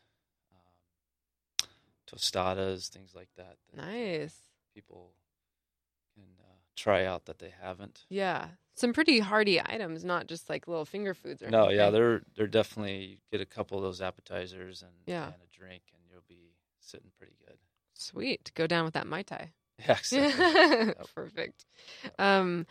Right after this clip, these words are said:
Speaker 2: and so tell me about, uh, aside from the farmer's market specials, which sounds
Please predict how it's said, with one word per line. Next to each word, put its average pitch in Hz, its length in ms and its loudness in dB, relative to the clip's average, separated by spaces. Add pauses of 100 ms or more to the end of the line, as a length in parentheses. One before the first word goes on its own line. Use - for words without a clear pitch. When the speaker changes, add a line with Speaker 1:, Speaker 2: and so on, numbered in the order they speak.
(320)
Speaker 2:
and 208 400 4
so 208 420 6
tell 240 280 -4
me 320 220 0
about, 165 640 4 (100)
uh, 160 460 0 (160)
aside 226 320 4
from 226 160 -2
the 202 80 0
farmer's 160 360 0
market 156 300 -2
specials, - 480 -4
which - 260 -12
sounds 143 360 -14